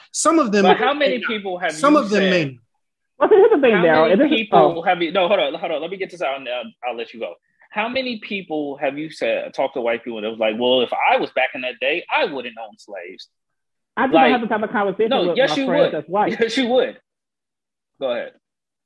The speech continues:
Speaker 3: Well,
Speaker 1: But
Speaker 3: okay,
Speaker 1: what is
Speaker 3: so
Speaker 1: that? What is that? I, I wanna understand the point of, point of that. What is
Speaker 3: Yeah.
Speaker 1: the point of that
Speaker 2: No,
Speaker 1: statement?
Speaker 2: but, no, what I'm saying is they, they're saying things to, to make you feel comfortable at that moment, but that's not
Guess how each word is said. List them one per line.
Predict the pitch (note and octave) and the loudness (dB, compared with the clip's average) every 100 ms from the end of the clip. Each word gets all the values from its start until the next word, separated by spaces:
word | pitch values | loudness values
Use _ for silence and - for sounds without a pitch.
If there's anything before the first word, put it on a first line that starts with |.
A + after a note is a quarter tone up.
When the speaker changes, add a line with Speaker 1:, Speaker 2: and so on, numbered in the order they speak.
| _ - | _ -2
Speaker 3:
Well, | D4 C#4 C#4 | 0 0 -2
Speaker 1:
But | |
Speaker 3:
okay, | A#3 D#3+ | -2 -4
Speaker 1:
what | A3 A#3 | -2 0
is | A3 | 0
Speaker 3:
so | |
Speaker 1:
that? | F#3+ E3+ | -2 -8
What | A3 | -12
is | G3+ | -6
that? | F3+ D3+ | -6 -4
I, | E3+ | -2
I | G3 E3+ | 0 0
wanna | G3+ A3+ | -4 -4
understand | F#3 D#3+ F#3 D#3+ | -4 -6 -6 -8
the | C3+ | -8
point | - E3+ | -6 -6
of, | C3+ - - _ _ | -6 -10 -20 _ _
point | - F3 C#3+ | -10 -6 -6
of | B2 | -10
that. | A2+ | -8
What | G#3 D#3+ | -4 -2
is | |
Speaker 3:
Yeah. | - | -4
Speaker 1:
the | - D3 | -10 -12
point | C3 | -12
of | C3 | -10
that | B2+ - _ | -10 -10 _
Speaker 2:
No, | F#3 A#3+ F#3+ | -2 0 0
Speaker 1:
statement? | F3 F3 | -4 -8
Speaker 2:
but, | - _ _ _ _ - G#3+ | -8 _ _ _ _ -4 0
no, | A3+ G3 | 2 2
what | F#3+ | 2
I'm | F3+ | 0
saying | A3+ G#3 F#3+ | -2 -2 -2
is | E3+ - | -6 -4
they, | E3 - | -4 -4
they're | D3 C#3+ | -6 -6
saying | - F#3 G3 F#3+ F3 - | -6 -6 -4 -6 -10 -10
things | D3+ D3 C3+ - - | -10 -10 -12 -18 -12
to, | C#3+ C3+ B2 A2 - _ _ _ _ - | -8 -8 -8 -12 -18 _ _ _ _ -8
to | F3+ D3 B2 F#2+ - | -4 -4 -4 -10 -12
make | C3 D3 D3 E3 | -6 -2 -4 -4
you | D3 | -6
feel | C3+ B2+ | -4 -4
comfortable | D#3 C#3 C3 B2+ | -6 -6 -4 -4
at | A#2+ | -2
that | A#2 | -4
moment, | B2 C#3+ A#2+ | -6 -6 -6
but | A#2 | -4
that's | B2 - | -4 -4
not | B2 | -8